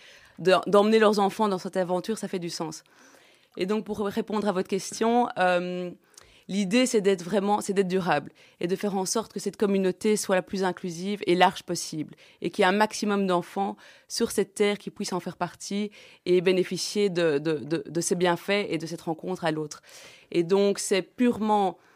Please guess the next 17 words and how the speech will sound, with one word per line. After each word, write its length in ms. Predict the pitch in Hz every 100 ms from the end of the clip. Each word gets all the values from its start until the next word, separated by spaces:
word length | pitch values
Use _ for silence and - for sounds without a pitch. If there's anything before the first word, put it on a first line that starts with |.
| _ -
j'ai 120 | 185
envie 220 | 190 180
de 60 | 165
dire, 360 | 196 196 180
sociétal, 760 | - 196 - 175 196 220 247 285 _ - - - -
euh, 600 | 190 185 180 180 175 170 - _ _ _ 185
mais 240 | 202 202
d'être 360 | 165 190 190 170
durable. 400 | 180 156 151 156
Donc, 140 | 156
ça 120 | 160
veut 120 | 151
dire 260 | 151 175 185
qu'il 160 | - 156
faut 180 | -
être, 220 | 165 160 151
euh, 220 | 139